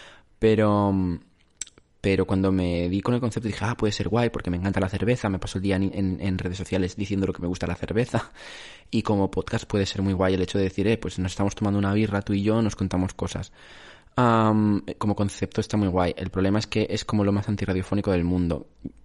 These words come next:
Cada vez que pego un trago, si-, se hace el silencio, lo cual no puede haber silencios en un programa de radio. Y, bueno, es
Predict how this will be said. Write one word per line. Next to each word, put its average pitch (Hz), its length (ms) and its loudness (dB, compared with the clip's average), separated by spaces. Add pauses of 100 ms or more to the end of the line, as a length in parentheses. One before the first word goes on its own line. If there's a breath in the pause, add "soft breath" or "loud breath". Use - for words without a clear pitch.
Cada 92 240 0
vez 98 140 -2
que 113 100 -6
pego 107 160 0
un 104 100 0
trago, 117 440 -4 (360)
si-, - 220 -10
se - 120 -4
hace 87 120 -4
el 82 60 -8
silencio, - 560 -6 (240)
lo 90 120 -4
cual 62 300 0
no 85 140 -2
puede 73 160 0
haber 64 140 -4
silencios - 560 -8
en 85 200 -4 (440 loud breath)
un 98 100 -2
programa 85 440 -2
de 80 80 -6
radio. 76 500 -6
Y, - 240 -4 (540)
bueno, 90 200 -4
es - 160 -12